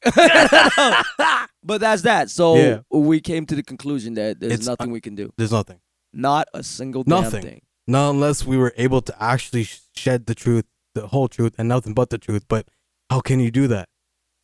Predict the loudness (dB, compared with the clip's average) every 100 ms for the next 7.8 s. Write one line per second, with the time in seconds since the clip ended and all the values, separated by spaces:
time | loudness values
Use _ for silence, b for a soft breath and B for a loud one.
0 | _ _ -12 -10 -6 -6 -6 -4 -2 0
1 | -2 -8 -4 0 0 -2 -4 -2 -4 -4
2 | -4 -4 -8 -20 _ -4 0 0 -2 -4
3 | -8 -8 -8 _ _ _ -2 0 0 0
4 | -2 -4 -4 -2 0 -2 -6 -8 -8 -4
5 | -4 -4 -4 -2 -2 -4 -6 -6 -6 0
6 | 2 2 0 -2 0 2 2 0 0 -2
7 | -2 -6 -4 -4 -4 -8 -14